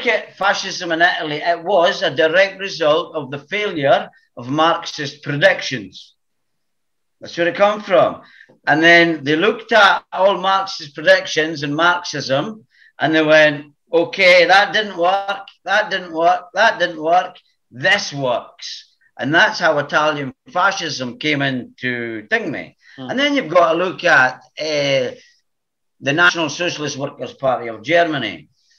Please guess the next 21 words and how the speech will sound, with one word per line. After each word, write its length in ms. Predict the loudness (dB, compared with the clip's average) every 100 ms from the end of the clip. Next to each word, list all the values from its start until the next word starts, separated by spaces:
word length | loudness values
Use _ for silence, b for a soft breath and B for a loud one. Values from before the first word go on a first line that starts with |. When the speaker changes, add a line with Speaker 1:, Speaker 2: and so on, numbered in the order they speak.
| _ -8
Speaker 1:
Before 520 | -6 -2 4 4 4
they 100 | 0
were 180 | 2 0
the 300 | -2 -4 -2
National 380 | 0 0 -2 -10
Socialist 680 | -8 -8 -8 -14 -10 -10 -4
Pa-, 220 | -4 -2
Workers' 320 | -2 -4 -6 -4
Party 360 | 0 0 -2
of 200 | -6 -10
Germany, 800 | -4 0 0 -2 -6 -8 -8 -12 b b b
they 120 | -6 -4
were 200 | -4 -2
the 540 | 2 4 4 2 -2 -12
Socialist 840 | -2 2 2 0 -4 -6 -8 -12 _ _ _ _ _ _ _ _ _ _ _ _ _ _ _
Democratic 840 | -2 -2 -2 -4 -2 -2 -4 -10
Party 400 | 0 2 2 -2
or 80 | -6
something 360 | -6 -12 -12 -10
like 140 | -6
that. 280 | 0 0 -2